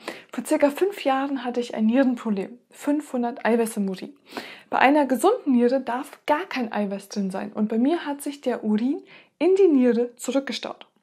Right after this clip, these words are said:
Durch Omega-drei-Fettsäuren und die komplette Vitamin-E-Familie habe ich dann die, dieses Problem in den Griff bekommen. Ich möchte dir heute ganzheitliche Maßnahmen vorstellen, die,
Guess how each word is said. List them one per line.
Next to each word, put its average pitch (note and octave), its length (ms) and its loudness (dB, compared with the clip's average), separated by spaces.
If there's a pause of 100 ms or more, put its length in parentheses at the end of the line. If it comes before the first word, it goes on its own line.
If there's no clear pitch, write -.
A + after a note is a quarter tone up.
(600)
Durch A3 240 0
Omega-drei-Fettsäuren E4+ 1400 2
und G4+ 320 0
die D4+ 80 -2
komplette C#4 420 -2
Vitamin-E-Familie A3+ 960 -4
habe B3+ 160 -4
ich A#3+ 140 -10
dann A#3 180 -2
die, G#3+ 260 -4
dieses B3 320 -2
Problem A3 520 -4
in A3 80 -4
den G#3 100 2
Griff A3 240 -8
bekommen. - 280 -10 (760)
Ich - 100 -20
möchte C#4 280 2
dir E4+ 300 6
heute D4 420 0
ganzheitliche D#4 760 -2
Maßnahmen B3 600 -2
vorstellen, G#3 480 -8 (400)
die, G#3 100 -4